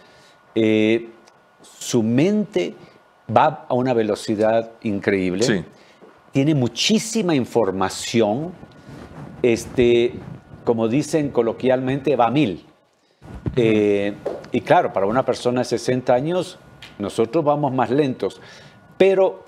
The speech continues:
Speaker 1: lo importante es, sobre todo en mi caso, que ha sido
Speaker 2: Tú tienes sesenta, Roberto.
Speaker 1: sesenta. Entonces yo tengo una enorme, porque siempre trabajé con estudiantes y en la política yo tengo una enorme capacidad de adaptación que ahora en los tiempos modernos es mucho más útil, porque como todo está cambiando,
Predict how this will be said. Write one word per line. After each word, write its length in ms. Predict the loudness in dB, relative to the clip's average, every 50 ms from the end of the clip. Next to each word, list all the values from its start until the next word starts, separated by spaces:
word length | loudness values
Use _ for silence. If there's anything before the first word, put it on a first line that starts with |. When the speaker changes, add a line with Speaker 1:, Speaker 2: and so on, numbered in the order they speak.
| -20 _ _ _ _ _ -4
Speaker 1:
lo 80 | -2
importante 540 | -2 0 0 -2 0 0 0 0 0 0 -2
es, 60 | -2
sobre 300 | -2 -4 -4 -2 -2 0
todo 180 | 0 0 2 2
en 60 | 2
mi 100 | 0 -2
caso, 340 | 0 0 0 0 -2 -4 -4
que 100 | -4 -4
ha 40 | -4
sido 200 | -2 0 0 2
Speaker 2:
Tú 60 | 2
tienes 160 | 2 0 0 -2
sesenta, 460 | -4 -2 -2 -2 -2 -2 -2 -4 -2
Roberto. 340 | -2 -2 -4 -4 -6 -8 -4
Speaker 1:
sesenta. 560 | -2 -2 -2 0 0 0 0 0 -2 -6 -6
Entonces 460 | -6 -6 -10 -18 -18 -8 -2 0 0
yo 60 | 0 2
tengo 160 | 0 0 2
una 100 | 2 2
enorme, 540 | 4 4 4 4 4 2 0 0 0 -4 -10 -14 -8 -6
porque 240 | -6 -4 -4 -4 -6
siempre 440 | -2 0 0 2 2 2 0 0
trabajé 380 | 0 0 0 0 0 0 -2 -2
con 160 | -2 -4 -4
estudiantes 680 | -6 -6 -6 -4 -2 -2 -2 -2 -2 -4 -4 -4 -8 -16 -20 -20 -20 -20 _ -20 -20 _ _
y 120 | -2 0 0
en 80 | 2
la 120 | 0 0 0
política 520 | 0 0 2 0 0 -2 -2 -2 0 0
yo 160 | 0 0 0
tengo 180 | -2 -2 -2 -2
una 140 | 0 0 0
enorme 380 | 0 0 0 0 0 -2 -2 -2
capacidad 460 | -2 0 0 -2 -2 0 0 0 2
de 60 | 2
adaptación 640 | 2 0 0 -2 -2 -2 -4 -4 -2 -2 -4 -4 -2
que 120 | 0 2
ahora 220 | 2 2 2 2 0
en 60 | -2
los 100 | -4 -4 -2
tiempos 360 | -2 -2 0 2 0 0 0
modernos 440 | 0 0 2 2 0 0 0 0 0
es 40 | 0
mucho 260 | 0 0 0 0 0 0
más 240 | 0 0 -2 0 0
útil, 280 | -2 0 0 -2 -2
porque 280 | -2 -2 -4 -2 -2 -2
como 200 | -2 -4 -4 0
todo 200 | 2 2 2 2
está 200 | 2 0 -2 0
cambiando, 640 | 2 0 0 0 0 0 0 0 -2 -4 -6 -6